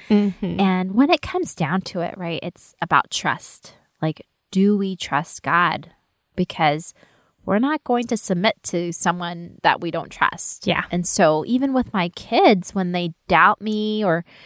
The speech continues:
Speaker 2: they question why I'm, um, saying something, I actually do ask them. I say, "Hey, do you trust me? <laughs> Do you believe that
Speaker 1: Mm.
Speaker 2: I love you and that I'm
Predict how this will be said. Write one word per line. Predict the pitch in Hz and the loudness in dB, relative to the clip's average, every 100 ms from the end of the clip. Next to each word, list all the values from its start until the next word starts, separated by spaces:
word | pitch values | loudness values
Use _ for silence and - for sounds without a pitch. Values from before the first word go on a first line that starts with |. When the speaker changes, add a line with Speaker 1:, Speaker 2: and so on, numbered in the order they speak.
| - - | -20 -8
Speaker 2:
they | 180 | -6
question | - 190 180 - 214 185 | 0 0 0 0 0 0
why | 175 175 185 180 | 0 0 -2 -2
I'm, | 175 156 151 180 _ _ _ | -6 -8 -10 -14 _ _ _
um, | - 151 - 180 | -4 -4 -4 -6
saying | - 208 208 214 | 2 4 4 2
something, | 220 208 202 - 202 202 196 - _ - | -2 -2 -2 -4 -2 -2 -6 -14 _ 2
I | 196 320 | 4 4
actually | 392 - 277 | 2 0 0
do | 202 262 | -2 -4
ask | - - 339 - | 0 2 0 -2
them. | 175 190 196 - | -4 -4 -10 -10
I | 202 | -8
say, | - 208 196 - | -4 -4 -4 -4
"Hey, | 247 320 175 - | -2 0 -2 -4
do | 202 | -6
you | 208 254 | -6 -8
trust | - 196 185 - - | -2 -2 -2 -4 -6
me? | 277 311 370 - _ _ | -2 -2 -4 -10 _ _
<laughs> | - - - - | -20 -20 -14 2
Do | 247 | 4
you | 208 220 | 4 2
believe | 220 208 190 214 220 | 4 4 4 0 2
that | 311 | 4
Speaker 1:
Mm. | 285 | 4
Speaker 2:
I | 214 | 2
love | 180 185 196 | 0 -2 -2
you | 240 285 311 | -2 0 0
and | 294 220 202 | 0 0 0
that | 196 - | 0 0
I'm | 180 185 214 196 | -2 -2 -4 -4